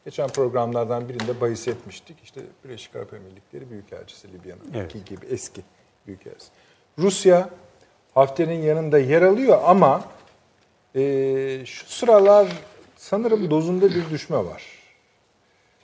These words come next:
Speaker 1: Sekizinde bir görüşme olacak Sayın Cumhurbaşkanı ile Putin arasında. Bu görüşmede bu konunun gündeme geleceği anlaşılıyor. Bu konu Amerikalılarla da görüşülüyor. Diğer oyuncular üzerinden de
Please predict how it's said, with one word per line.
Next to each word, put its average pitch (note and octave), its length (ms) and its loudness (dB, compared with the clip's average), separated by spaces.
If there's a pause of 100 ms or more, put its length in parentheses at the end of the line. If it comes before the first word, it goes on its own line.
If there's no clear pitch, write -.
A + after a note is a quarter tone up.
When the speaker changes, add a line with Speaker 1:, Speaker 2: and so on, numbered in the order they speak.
(100)
Speaker 1:
Sekizinde E3 600 -2
bir C#3 60 -4
görüşme C3 420 0
olacak F3 300 -6
Sayın F3 200 -8
Cumhurbaşkanı E3+ 480 -8
ile E3 100 -12
Putin E3+ 260 -12
arasında. F3 580 -10 (540)
Bu G3 140 0
görüşmede E3 640 -2
bu F#3 100 -2
konunun G2+ 380 -10 (920)
gündeme F#2+ 440 -18
geleceği E2 460 -16 (340)
anlaşılıyor. F3 640 -4 (1040)
Bu D3+ 100 -16
konu D#3 180 -6
Amerikalılarla D#3+ 760 -4
da F#3 60 -8
görüşülüyor. F3+ 640 -12 (960)
Diğer A3+ 240 8
oyuncular F3+ 520 2
üzerinden D3 640 0
de G#3+ 220 -2